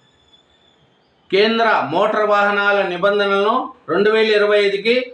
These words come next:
రెండు ముఖ్య సవరణలు ప్రతిపాదించాయి, ముసాయిదా విడుదల చేసింది.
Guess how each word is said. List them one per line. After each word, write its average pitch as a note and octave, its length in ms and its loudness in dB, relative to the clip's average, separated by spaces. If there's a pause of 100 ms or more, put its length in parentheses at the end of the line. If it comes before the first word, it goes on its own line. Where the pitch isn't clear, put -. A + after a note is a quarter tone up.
(140)
రెండు G3+ 240 2
ముఖ్య G3+ 340 -2
సవరణలు G3+ 440 0
ప్రతిపాదించాయి, F#3+ 1300 0 (300)
ముసాయిదా G3+ 500 0
విడుదల F#3+ 300 0
చేసింది. F#3+ 840 0